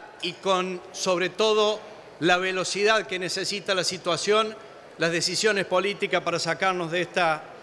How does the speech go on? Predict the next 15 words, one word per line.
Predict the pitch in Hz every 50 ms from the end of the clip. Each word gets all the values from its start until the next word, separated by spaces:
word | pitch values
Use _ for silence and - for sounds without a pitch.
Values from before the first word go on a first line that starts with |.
| - - -
de | 147 180
esta | 180 180 185
difícil | 185 170 160 - 202 185 - 175 175
situación. | - - 165 139 - 156 147 139 - 156 156 147 131 117 120 123 - - - - - - - - - - - - - - - - - - - - - - - - - - - - -
Hemos | - 175 208 226 214 214 214 202 180 - - - - -
leído | 160 180 196 208 226 247 247 247 233 220 208 196 196 180 165 - - - - - -
todos | 247 247 247 226 214 196 180 160 - - - - - - - - - -
durante | 160 190 202 196 190 - 185
esta | - - 196 -
semana | - 180 180 185 214 220 226 220 226 226 220 220 214 - - - - - - - - - - - - - - - - - - - - - - - - -
un | 180 202
informe | 208 208 202 - - 208 233 240 240 233 226 233 220
de | 208 202 190
la | 190 185 185 180 180 180 170 - - - - -
Organización | - 165 180 185 185 185 175 - - 170 151 - - 208 214 214 214 208 208 208 208